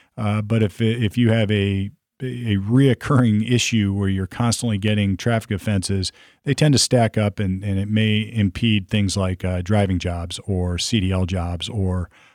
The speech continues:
or other things. Um, now, criminal cases, that's a different story. There are many, many criminal cases that can be sealed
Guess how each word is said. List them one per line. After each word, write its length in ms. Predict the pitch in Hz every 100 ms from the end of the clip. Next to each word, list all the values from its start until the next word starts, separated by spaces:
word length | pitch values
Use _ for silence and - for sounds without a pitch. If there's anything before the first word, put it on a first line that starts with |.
| _
or 180 | - 95
other 200 | 107 98
things. 420 | 87 101 82 85 - _ _ _
Um, 280 | 98 95 95
now, 140 | 113 95
criminal 380 | - 120 120 110
cases, 520 | 120 113 - 135 117
that's 180 | 104 98
a 40 |
different 220 | 95 90
story. 340 | - 131 127 110
There 160 | 101
are 60 | 98
many, 240 | 110 123
many 200 | 117 107
criminal 340 | 98 110 101 95
cases 400 | 104 92 101 85
that 160 | 92
can 140 | - 87
be 140 | 92
sealed 480 | - - 123 113